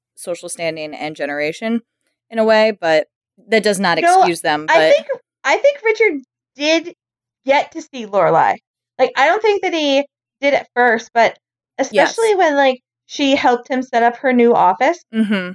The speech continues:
Speaker 2: uh, his new office, like, I
Speaker 1: Yeah.
Speaker 2: felt like there was, like, a real moment of understanding there where, like, he was like, "Oh, shit, like, you know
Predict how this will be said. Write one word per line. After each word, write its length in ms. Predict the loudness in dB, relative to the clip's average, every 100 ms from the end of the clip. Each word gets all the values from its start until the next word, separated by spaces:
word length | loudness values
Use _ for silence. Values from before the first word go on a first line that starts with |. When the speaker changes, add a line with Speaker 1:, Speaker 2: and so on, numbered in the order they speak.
| _ -6
Speaker 2:
uh, 100 | -4
his 300 | 0 -2 0
new 140 | 0
office, 400 | 2 2 0 -2
like, 120 | -4 -2
I 80 | 0
Speaker 1:
Yeah. 80 | 2
Speaker 2:
felt 160 | 2
like 160 | 2 -2
there 100 | -2
was, 100 | -2
like, 140 | 0 0
a 100 | 0
real 280 | 0 0 2
moment 300 | 2 2 0
of 100 | 0
understanding 580 | 0 -2 -2 0 2 2
there 200 | 0 0
where, 180 | 0
like, 240 | 0 0 -2 _ _ _
he 80 | -6
was 180 | -2 0
like, 220 | 0 -2 -2
"Oh, 120 | -2
shit, 440 | -2 -6 -2 -2 -2
like, 160 | -4 -4
you 260 | -8 -4 0
know 440 | 2 4 2 0